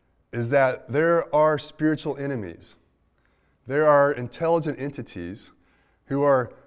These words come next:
smarter and more powerful than the people who made that dumb video game for me, who are very intelligently scheming to capture and destroy the lives of people and nations. And so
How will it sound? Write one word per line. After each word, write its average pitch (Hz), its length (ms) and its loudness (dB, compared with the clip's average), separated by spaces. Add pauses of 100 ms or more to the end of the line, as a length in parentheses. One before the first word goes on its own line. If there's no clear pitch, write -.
(160)
smarter 190 600 2
and 143 120 -2
more 165 140 0
powerful 151 580 0
than 120 380 -6
the 117 140 -10 (100)
people 156 320 -4
who 139 80 -2
made 135 260 -2
that 127 300 0
dumb 127 340 -6 (220)
video 135 240 -2
game 107 240 -8
for 98 140 -12
me, 92 280 -12 (640)
who 151 160 2
are 151 240 4
very 185 540 2
intelligently 175 540 0
scheming 143 540 -4
to 117 120 -12
capture 127 680 -8 (280)
and 113 120 -10
destroy 110 380 -8
the 101 60 -6
lives 98 300 -8
of 101 100 -16
people - 460 -16 (440)
and 98 380 -10 (220)
nations. - 560 -16 (400)
And 120 480 -4 (340)
so 139 540 2